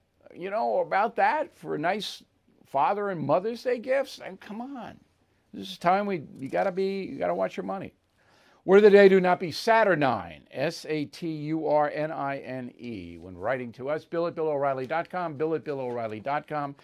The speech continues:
Name and town if you wish to opine. I say that because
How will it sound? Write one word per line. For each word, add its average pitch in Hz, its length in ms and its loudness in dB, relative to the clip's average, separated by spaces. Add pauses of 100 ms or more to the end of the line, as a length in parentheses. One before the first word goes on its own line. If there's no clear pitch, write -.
(420)
Name 214 420 4
and 214 240 6
town 196 1600 4 (720)
if 143 240 -2
you 143 140 -2
wish 165 220 0
to 151 160 0
opine. 156 440 0
I 147 120 0
say 233 260 0
that 196 220 4
because 165 340 -4